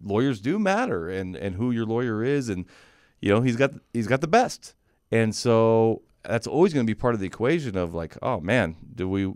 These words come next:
do we really wanna do the trial here? Do we, do we feel certain that we've dotted all the I's and crossed all the T's in this investigation to stand up to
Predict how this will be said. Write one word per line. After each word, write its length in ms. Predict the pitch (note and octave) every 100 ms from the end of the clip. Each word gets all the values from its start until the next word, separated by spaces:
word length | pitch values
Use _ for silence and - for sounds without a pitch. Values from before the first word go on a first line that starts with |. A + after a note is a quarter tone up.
| D2
do 120 | G2
we 120 | F#2+
really 280 | F#2 G2+ G#2+
wanna 320 | G#2 G2+ G2+
do 160 | F#2 G2
the 80 | E2+
trial 320 | - A2 C3+
here? 300 | G2 F2+ F2+ - _ _ _ _ -
Do 540 | G#2 A#2 A2+ A2 G#2+ - -
we, 260 | G2+ A2+ -
do 220 | G#2+ G#2
we 200 | G#2 A#2+
feel 240 | - C#3+
certain 680 | C#3+ - G#3 - F#2+ F#2 F#2+ - _ -
that 240 | F#2 -
we've 380 | G2+ A2+ G2+ F#2+ -
dotted 480 | - A2 A#2 A#2+ A#2 - _ _ _ -
all 140 | G#2
the 160 | G2+ G2
I's 340 | G#2 G#2+ G#2
and 140 | - -
crossed 400 | - G2+ G2+ -
all 180 | F#2+ G#2
the 80 | F#2+
T's 640 | - B2+ A2 F#2 E2+ E2+ - -
in 100 | F#2
this 200 | G2 -
investigation 920 | G2+ G2+ - G2 A2+ A2+ - F2 E2
to 140 | E2+
stand 400 | - F#2+ F#2+ F#2+
up 360 | G2+ A#2 - -
to 520 | - F2+ D#2+ D#2 F2